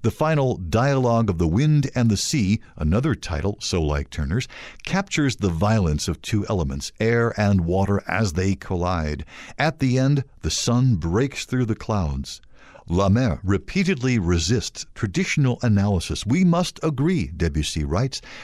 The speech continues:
"that the beauty of a work of art will always remain a mystery. In other words, we can never be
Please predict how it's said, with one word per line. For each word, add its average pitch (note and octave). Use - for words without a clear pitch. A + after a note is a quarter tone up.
"that A2
the G#2+
beauty D3
of G#2+
a G2+
work G#2+
of E2
art A2+
will E2
always A2+
remain G#2
a G2
mystery. F2
In E2
other D3
words, C3
we D3
can D3+
never E3+
be C3+